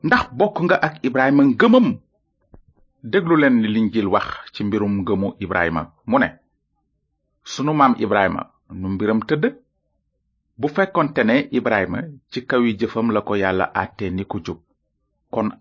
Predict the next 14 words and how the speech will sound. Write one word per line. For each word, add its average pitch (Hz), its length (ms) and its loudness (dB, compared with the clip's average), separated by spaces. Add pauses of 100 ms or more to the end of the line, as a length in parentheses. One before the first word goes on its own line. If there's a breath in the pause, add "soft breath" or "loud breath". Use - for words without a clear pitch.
am 101 220 -2
na 101 100 -2
lu 98 200 -6
mu 95 200 -6
ci - 140 -12
mën 87 220 -6
a 85 60 -6
damoo. 78 400 -10 (480)
Waaye 107 240 0
demewul 127 420 2
noonu 104 300 0
ci 110 140 -10
kanamu 87 300 -6
Yàlla." 87 300 -8